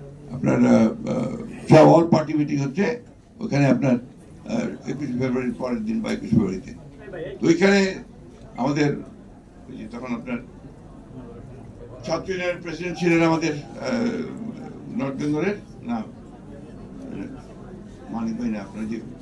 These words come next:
আহ, দোহা ভাই, শামসুদ দোহা ভাই, হ্যাঁ, সেক্রেটারি। তো উনি বক্তৃতা করতে গিয়ে আফ্রো এশিয়া, লাতিন আমেরিকার করে এই আপনার গা-, সমাজতন্ত্রের কথা বলে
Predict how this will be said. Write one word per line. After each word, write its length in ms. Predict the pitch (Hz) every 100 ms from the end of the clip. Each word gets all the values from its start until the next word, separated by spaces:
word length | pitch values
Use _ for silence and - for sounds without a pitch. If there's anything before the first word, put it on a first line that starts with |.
| - - -
আহ, 360 | 110 110 107 107 - - - - - - - - 127
দোহা 260 | 175 175
ভাই, 160 | 143 113 - - - - - -
শামসুদ 360 | 156 160 170 175
দোহা 180 | 160 127
ভাই, 200 | 107 - - - - - -
হ্যাঁ, 220 | 123 117
সেক্রেটারি। 440 | 107 139 123 - 120 - - - - - -
তো 60 |
উনি 200 | 165 185
বক্তৃতা 340 | 185 - 202 202
করতে 360 | 196 190 196
গিয়ে 280 | 165 165 143 - - - -
আফ্রো 380 | 190 - - 190
এশিয়া, 360 | 160 180 170
লাতিন 260 | 160 160 160
আমেরিকার 460 | 156 151 147 147 139 - - - - -
করে 300 | - 110 - - - - -
এই 160 | 135 151
আপনার 280 | 117 135 - - - - - - - - - - - 104
গা-, 160 | 131 127
সমাজতন্ত্রের 640 | 143 143 120 117 135 139
কথা 220 | 131 135
বলে 300 | 147 220